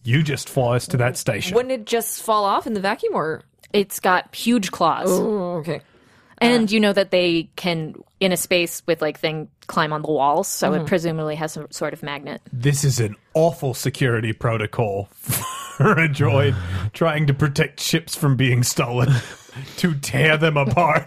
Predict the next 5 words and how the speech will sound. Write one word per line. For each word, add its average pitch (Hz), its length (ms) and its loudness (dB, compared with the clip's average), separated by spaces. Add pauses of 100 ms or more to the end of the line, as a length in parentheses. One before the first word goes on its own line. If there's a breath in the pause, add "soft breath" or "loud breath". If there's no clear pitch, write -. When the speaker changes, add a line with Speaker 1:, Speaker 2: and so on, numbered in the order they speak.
(120)
Speaker 3:
They're 240 300 2
not 311 420 2
actually 233 440 4
security 165 540 -4
droids. - 480 -10